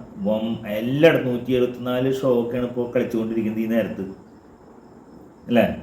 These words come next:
ഈ നേരത്ത് എന്ന് പറയാൻ പറ്റില്ല, ആ ഈ നേരത്ത്, ഈ നേരത്ത് നൂറ്റി എഴുപത്തിനാല് ഷോ, അല്ല ഈ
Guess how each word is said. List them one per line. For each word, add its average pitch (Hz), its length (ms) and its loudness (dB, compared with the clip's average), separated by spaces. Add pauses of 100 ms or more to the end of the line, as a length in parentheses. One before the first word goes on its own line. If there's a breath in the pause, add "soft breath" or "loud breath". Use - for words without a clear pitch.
(400)
ഈ 110 120 -4
നേരത്ത് 135 300 -2 (100)
എന്ന് 147 160 -2
പറയാൻ 156 200 2
പറ്റില്ല, 143 240 0 (200)
ആ 110 140 2
ഈ 98 100 2
നേരത്ത്, 113 280 -4 (500 loud breath)
ഈ 104 100 -4
നേരത്ത് 113 300 -2
നൂറ്റി 117 340 -4 (220)
എഴുപത്തിനാല് 117 840 2
ഷോ, 127 140 0 (280)
അല്ല 117 200 0
ഈ - 20 4